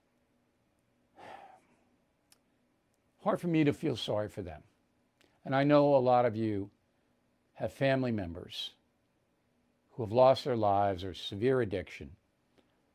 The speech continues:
and I feel sorry for you. But at this point in history, if you don't know what taking a needle full of fentanyl and putting it in your arm is gonna do to you,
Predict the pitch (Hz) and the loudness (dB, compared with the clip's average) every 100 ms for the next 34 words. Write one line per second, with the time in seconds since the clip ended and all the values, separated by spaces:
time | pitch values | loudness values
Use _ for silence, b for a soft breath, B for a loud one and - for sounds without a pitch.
0 | _ _ _ _ 123 123 123 98 80 92 | _ _ _ _ -2 0 0 -2 -6 -10
1 | 80 107 95 98 - _ _ _ _ _ | -12 -8 -6 -6 -8 _ _ _ _ _
2 | _ _ _ _ _ _ _ _ _ _ | _ _ _ _ _ _ _ _ _ _
3 | _ _ 143 135 120 180 - 185 156 131 | _ _ 4 4 4 0 0 -2 2 2
4 | 117 - 101 87 101 107 117 165 131 156 | 0 -4 -10 -12 -10 -6 -2 0 2 0
5 | 143 - 104 113 101 95 - _ _ - | 0 -4 -2 0 0 -4 -10 _ _ -4
6 | 110 110 _ _ _ _ _ _ _ - | -2 -2 _ _ _ _ _ _ _ -2
7 | 143 147 143 123 120 135 143 147 123 - | 0 2 0 0 2 2 4 2 0 -4
8 | 117 110 101 - _ _ _ - 151 147 | -6 -6 -10 -16 _ _ _ 2 4 4
9 | 110 87 - - _ _ _ _ - - | -2 -10 -16 -20 _ _ _ _ -10 -4
10 | 151 143 131 123 117 123 104 87 113 95 | 0 0 0 -2 -2 -2 -4 -6 -6 -4
11 | 107 123 101 82 | -2 -2 -2 -6